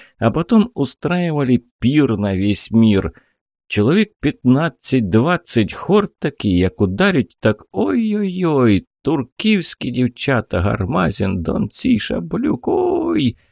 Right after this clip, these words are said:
говорили старики, вспоминая то время, когда сами, будучи парубками, водили козу.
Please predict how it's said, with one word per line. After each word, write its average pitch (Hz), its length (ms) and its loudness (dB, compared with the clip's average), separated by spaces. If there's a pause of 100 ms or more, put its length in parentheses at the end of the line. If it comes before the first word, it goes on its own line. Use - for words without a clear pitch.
(260)
говорили 131 460 2
старики, 113 580 -2
вспоминая 113 760 0
то 95 200 -2
время, 107 300 2
когда 92 340 0
сами, 117 280 0
будучи 92 440 0
парубками, 139 720 -2
водили 98 560 2
козу. 101 640 0